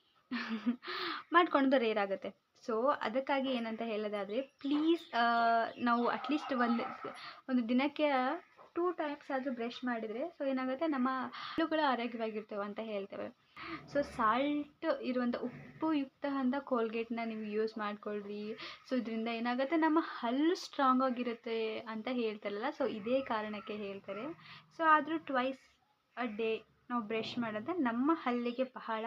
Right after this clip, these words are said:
ಉ-, ಉತ್ತಮ ಅಂತ ಹೇಳ್ಬೋದು. ನಾವಿಲ್ಲಿ ಹೇಳ್ತಲ್ಲ ಏನಾಗುತ್ತೆ ಅಂದ್ರೆ ಆಸಿಡ್ ರಿಲೀಸ್ ಆಗುತ್ತೆ. So ಇದು, ಇದರಿಂದಾಗಿ ಅಲ್ಲಿ ಬ್ಯಾಕ್ಟೀರಿಯಾಗಳು ಹೆಚ್ಚಾಗ್ಬಿಟ್ಟು ನಮ್ಮ decade of, ಹಾಗಿದ್ರೆ ನಾನು ಹೇಳ್ದೆ ಆವಾಗ್ಲೇ ಏನಪ್ಪ,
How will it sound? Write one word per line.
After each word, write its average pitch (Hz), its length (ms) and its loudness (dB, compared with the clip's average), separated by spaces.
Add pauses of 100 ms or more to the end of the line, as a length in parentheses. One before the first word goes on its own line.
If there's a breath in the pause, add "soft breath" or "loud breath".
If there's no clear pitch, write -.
ಉ-, 214 140 -4 (200)
ಉತ್ತಮ 254 480 -2
ಅಂತ 214 260 -6
ಹೇಳ್ಬೋದು. 214 380 -4 (520 loud breath)
ನಾವಿಲ್ಲಿ 285 320 2
ಹೇಳ್ತಲ್ಲ 320 500 2
ಏನಾಗುತ್ತೆ 233 580 -4
ಅಂದ್ರೆ 247 200 -2
ಆಸಿಡ್ 254 360 -4
ರಿಲೀಸ್ 247 280 -4
ಆಗುತ್ತೆ. 233 320 -8
So 269 200 -4
ಇದು, 254 320 -2 (840 loud breath)
ಇದರಿಂದಾಗಿ 349 560 2
ಅಲ್ಲಿ 320 200 2
ಬ್ಯಾಕ್ಟೀರಿಯಾಗಳು 285 760 -2
ಹೆಚ್ಚಾಗ್ಬಿಟ್ಟು 269 600 -4
ನಮ್ಮ 247 260 0 (120)
decade 254 760 -2
of, 254 80 -6 (720 loud breath)
ಹಾಗಿದ್ರೆ 294 520 4
ನಾನು 320 180 8
ಹೇಳ್ದೆ 269 360 2
ಆವಾಗ್ಲೇ 220 440 -2 (160)
ಏನಪ್ಪ, 254 400 0